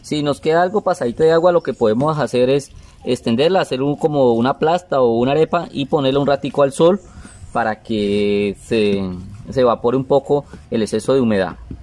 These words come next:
Entonces, como pueden ver, no necesita de, de ningún colorante artificial, nada, todo es natural, todo es, eh, caserito, y esto va a ser una excelente masa para pescar.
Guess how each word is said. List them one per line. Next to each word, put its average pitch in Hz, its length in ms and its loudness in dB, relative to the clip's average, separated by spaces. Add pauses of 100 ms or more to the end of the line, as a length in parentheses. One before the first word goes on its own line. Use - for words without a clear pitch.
(240)
Entonces, 120 220 -4
como 110 280 -4
pueden 131 280 -2
ver, 156 180 2
no 127 180 -4
necesita 127 600 -2
de, 104 400 0 (580)
de 117 160 -2
ningún 113 220 0
colorante 113 500 2
artificial, 135 800 -2
nada, 120 340 -2
todo 143 320 2
es 143 140 0
natural, 139 680 -2 (500)
todo 123 380 2
es, 127 240 0
eh, 101 520 -2 (680)
caserito, 147 760 -2 (440)
y 113 220 0
esto 135 320 0
va 135 100 4
a 131 40 0
ser 135 120 -4
una 135 120 -2
excelente 110 440 -6
masa 123 260 -2
para 107 200 -4
pescar. - 300 -12